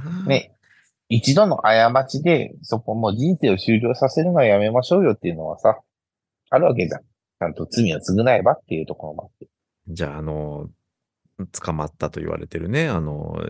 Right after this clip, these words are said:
Speaker 2: 霧島さんですか？指名手配だった。
Speaker 1: ああ、はい、はい、はい。
Speaker 2: ね。あ、俺も、あのさ、メガネでさ、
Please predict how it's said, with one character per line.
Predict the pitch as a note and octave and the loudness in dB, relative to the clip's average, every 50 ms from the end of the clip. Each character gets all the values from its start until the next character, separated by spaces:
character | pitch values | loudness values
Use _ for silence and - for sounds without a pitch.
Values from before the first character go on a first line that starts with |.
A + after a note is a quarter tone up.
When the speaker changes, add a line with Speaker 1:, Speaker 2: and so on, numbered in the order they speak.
| G1+ _ _ _ _ _ _ _ _ _ _ _ _ - E2+ D#2 _ | -12 _ _ _ _ _ _ _ _ _ _ _ _ -14 -14 -14 _
Speaker 2:
霧 | - - F2 F2+ | -12 -8 -8 -8
島 | - - E2+ D#2 D2+ D2+ D2 D2 D2 D2 - - | -8 -8 -8 -8 -8 -10 -10 -12 -12 -12 -14 -14
さ | - D#2 D2+ | -10 -10 -10
ん | D2 D2 | -10 -10
で | D2 D#2 | -12 -14
す | - - | -14 -10
か？ | - C#3 D#3 D#3+ - _ _ _ _ _ _ - | -8 -8 -8 -8 -12 _ _ _ _ _ _ -16
指 | - - | -12 -10
名 | D#2+ D#2 D#2 D#2 | -8 -8 -8 -10
手 | - D2+ | -12 -14
配 | - D2 D2 - | -14 -14 -14 -14
だ | D#2 D#2 | -14 -16
っ | - - _ | -16 -18 _
た。 | - - - - - _ _ _ _ _ _ _ _ _ _ _ _ | -16 -16 -16 -16 -20 _ _ _ _ _ _ _ _ _ _ _ _
Speaker 1:
あ | - A#2 | 2 4
あ、 | A2 G#2+ G#2 F#2+ E2+ E2 | 6 8 8 8 6 6
は | - G2+ G2 F#2 | 6 4 4 4
い、 | |
は | F2+ F#2 F2 | 6 4 4
い、 | E2+ | 4
は | E2+ F2 D2+ - | 4 2 0 -2
い。 | - - - _ _ _ _ D#2 | -2 -6 -12 _ _ _ _ -10
Speaker 2:
ね。 | D#2+ G#2+ B2+ C#3+ D#3+ D#3+ _ _ _ _ _ _ _ _ _ _ _ _ _ - | -8 -8 -8 -8 -12 -14 _ _ _ _ _ _ _ _ _ _ _ _ _ -8
あ、 | - E2+ | -6 -4
俺 | D#2+ F#2+ G2 A#2+ D#3 | -2 -2 2 2 4
も、 | E3 E3 D#3+ D#3 D3 - - | 4 4 4 4 2 2 0
あ | - G#2 A#2 | -2 -4 -2
の | A#2+ A#2+ A#2+ | 0 0 -2
さ、 | A2 - - D2+ C#2 - _ _ _ _ _ _ _ _ _ _ _ _ _ _ - F#2+ _ - | 0 0 -2 -2 -2 -4 _ _ _ _ _ _ _ _ _ _ _ _ _ _ -12 -12 _ -2
メ | G#2 A2+ C3+ | 0 2 2
ガ | B2 B2+ G#2 | 4 2 2
ネ | D#2+ C#2+ | 0 -2
で | C#2+ - D#2 | -6 -10 -14
さ、 | - - - C#2+ - - | -10 -10 -10 -10 -10 -16